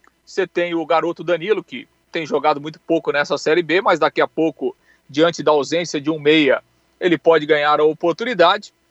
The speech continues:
Pelas palavras do Márcio Fernandes, o Luiz Henrique vai jogar, né? Então acho que ele entra aí nesse meio campo.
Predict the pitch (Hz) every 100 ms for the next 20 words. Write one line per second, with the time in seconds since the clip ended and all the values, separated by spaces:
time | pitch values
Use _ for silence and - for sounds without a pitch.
0 | _ _ _ - 196 180 - 180 185 175
1 | 160 170 165 175 160 156 170 151 151 139
2 | 165 180 160 160 151 160 156 151 185 175
3 | 170 220 - _ _ _ 123 165 160 156
4 | 156 - 170 160 160 185 156 143 151 151
5 | 143 156 170 233 - 180 202